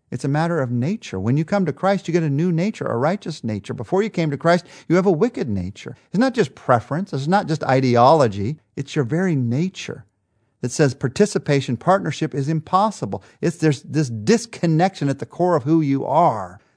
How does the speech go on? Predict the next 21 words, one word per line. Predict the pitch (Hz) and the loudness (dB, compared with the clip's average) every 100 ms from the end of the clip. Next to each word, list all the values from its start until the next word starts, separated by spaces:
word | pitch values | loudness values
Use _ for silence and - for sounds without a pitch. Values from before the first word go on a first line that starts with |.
| - | 0
that's | 135 | 0
gonna | - 143 | 2 2
create | 135 - 143 180 185 | 2 2 4 6 6
an | 139 | 4
impurity | 151 185 - 202 175 156 | 0 0 2 4 4 4
in | 131 123 | 2 2
you | 170 220 | 2 2
and | 147 | 0
a | 147 | 0
frustration, | - 226 - 208 233 190 | 4 2 4 4 4 2
by | 147 139 | 4 4
the | 135 | 4
way, | 143 | 2
in | 190 | 0
the | |
person | 170 175 175 | -2 -2 -2
who's | 185 | 0
not | 196 190 | 0 0
yet | 185 | -2
a | 190 | -2
believer. | 185 202 262 | -2 -2 -4